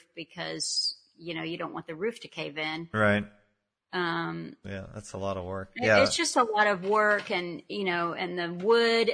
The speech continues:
Speaker 1: I mean, I don't know. I, I just could not conceive of living that kind of a life as a woman on my own.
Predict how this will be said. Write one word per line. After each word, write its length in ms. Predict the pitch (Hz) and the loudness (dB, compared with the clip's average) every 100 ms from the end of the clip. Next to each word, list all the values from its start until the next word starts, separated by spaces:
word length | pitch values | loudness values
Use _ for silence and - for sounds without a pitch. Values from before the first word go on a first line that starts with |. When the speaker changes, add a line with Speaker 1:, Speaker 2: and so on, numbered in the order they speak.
| - | -2
Speaker 1:
I 40 | 202 | -4
mean, 240 | 160 - _ _ _ - - - - _ _ _ _ _ _ _ _ _ 196 | -4 -10 _ _ _ -20 -18 -18 -20 _ _ _ _ _ _ _ _ _ 2
I 140 | 185 | 4
don't 140 | 185 | 4
know. 100 | 170 | 2
I, 220 | 170 190 - | 4 4 2
I 100 | 208 | -2
just 200 | 196 - | -2 -6
could 180 | - 175 | -6 -2
not 240 | 196 185 - | 2 2 0
conceive 800 | 175 170 - - 208 185 165 - | -6 -4 -4 -2 -2 0 -2 -6
of 360 | 170 165 160 143 - _ _ _ | -4 -4 -4 -10 -20 _ _ _
living 760 | 165 170 180 175 175 165 160 151 | -12 -2 -2 0 -4 -4 -6 -6
that 280 | 165 165 - - _ _ | -4 -2 -4 -10 _ _
kind 380 | - - 180 175 | -14 -4 -2 -2
of 100 | 156 | -4
a 60 | 160 | -4
life 420 | 156 156 156 - | -2 -2 -4 -10
as 240 | - 165 165 | -8 -6 -6
a 280 | 156 156 151 | -6 -8 -10
woman 420 | 160 165 165 160 | -6 -4 -2 -4
on 160 | 156 151 | -6 -6
my 220 | 151 151 | -8 -8
own. 260 | 151 147 | -8 -10